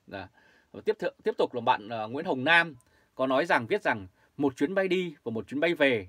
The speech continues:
đẫm nước mắt, thương cho em, mong em an nghỉ và an nhàn ở bên thế giới bên kia."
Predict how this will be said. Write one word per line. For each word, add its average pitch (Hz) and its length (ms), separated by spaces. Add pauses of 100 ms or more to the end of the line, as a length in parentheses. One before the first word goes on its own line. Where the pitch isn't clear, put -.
(120)
đẫm 143 360
nước 220 180
mắt, 220 140 (380)
thương 185 220
cho 180 100
em, 147 280 (340)
mong 160 220
em 165 120
an 156 180
nghỉ 117 200 (140)
và 92 120
an 147 160
nhàn 117 280
ở - 140
bên 135 200
thế 127 140
giới 127 160
bên 143 140
kia." 135 240